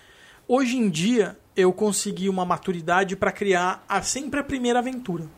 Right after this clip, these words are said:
Eu crio a primeira aventura, ou melhor, o esqueleto de uma primeira aventura. Se essa aventura vai levar a gente pra uma campanha ou não, vai depender da aceitação da aventura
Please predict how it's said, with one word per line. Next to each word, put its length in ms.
Eu 140
crio 420
a 60
primeira 300
aventura, 360
ou 100
melhor, 300
o 60
esqueleto 720
de 80
uma 160
primeira 340
aventura. 560
Se 220
essa 240
aventura 380
vai 160
levar 280
a 60
gente 340
pra 160
uma 340
campanha 1120
ou 240
não, 380
vai 200
depender 440
da 160
aceitação 680
da 80
aventura 500